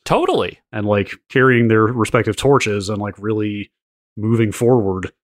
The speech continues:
Speaker 2: in a way that Street Fighter has not. And, like, it's just kind of, like, that much more conspicuous when you look at these other franchises.
Speaker 1: Like, I think they're scared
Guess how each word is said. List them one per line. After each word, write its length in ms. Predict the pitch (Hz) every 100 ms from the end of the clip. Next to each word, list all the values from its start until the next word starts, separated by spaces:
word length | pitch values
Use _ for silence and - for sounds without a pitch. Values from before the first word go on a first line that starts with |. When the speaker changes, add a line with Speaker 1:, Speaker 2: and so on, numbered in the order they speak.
| _ _ _ -
Speaker 2:
in 120 | 107
a 20 |
way 160 | 110 110
that 140 | 104
Street 200 | - 123
Fighter 240 | 117 104 98
has 180 | 101
not. 320 | 98 110 98 90
And, 100 | 87
like, 140 | 87 -
it's 120 | -
just 220 | - -
kind 140 | -
of, 100 | 98 -
like, 120 | 101
that 160 | 101 110
much 180 | 104
more 140 | 110 101
conspicuous 640 | 104 - 110 - 104 101
when 100 | 113
you 100 | 104
look 120 | 104
at 60 | 101
these 120 | 104
other 180 | 107 104
franchises. 640 | - 107 101 104 98 104 _ _
Speaker 1:
Like, 120 | - 208
I 80 |
think 240 | 160 254 240
they're 160 | 269
scared 840 | 196 - - - 131 120 113 101